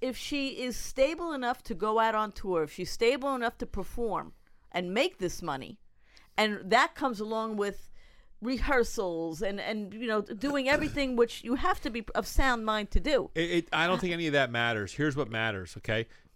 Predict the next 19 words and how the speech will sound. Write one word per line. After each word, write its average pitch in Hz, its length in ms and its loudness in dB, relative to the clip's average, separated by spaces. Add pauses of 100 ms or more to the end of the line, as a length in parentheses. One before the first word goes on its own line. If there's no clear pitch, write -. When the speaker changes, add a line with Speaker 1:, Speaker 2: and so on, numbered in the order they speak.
Speaker 2:
Is 151 220 2
she 165 340 -2
a 123 140 -2
danger 143 680 -2
to 131 320 -4
the 113 160 -4
general 120 480 -4
public, 113 560 0
or 185 60 -6
Speaker 1:
Right. 165 200 -2
Speaker 2:
she 127 140 -6
is 117 120 -6
a 113 100 -2
danger 127 400 -2
to 123 160 -8
the 113 80 -2
public 113 340 -2
at 107 140 -2
large? 104 400 -4